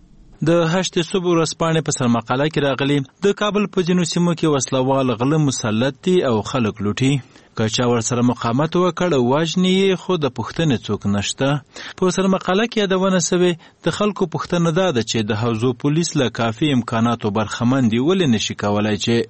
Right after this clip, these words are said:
له غلو سره مقابله وکړي؟ آیا غله اټومي وسلې لري چې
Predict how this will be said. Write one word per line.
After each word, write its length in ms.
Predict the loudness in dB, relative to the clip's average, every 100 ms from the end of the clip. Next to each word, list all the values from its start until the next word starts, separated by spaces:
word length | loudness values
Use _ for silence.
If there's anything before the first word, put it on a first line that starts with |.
| -8 -20 -20 -8 0
له 320 | 2 2 0
غلو 320 | 0 2 2
سره 280 | 0 -2 2
مقابله 520 | 0 0 -2 0 0
وکړي؟ 480 | 0 0 0 0 -2 -8 -4
آیا 300 | 0 2 0 -2
غله 160 | 0 0 0
اټومي 280 | -2 0 2
وسلې 400 | 0 -2 0 2
لري 220 | 2 0
چې 280 | 0 0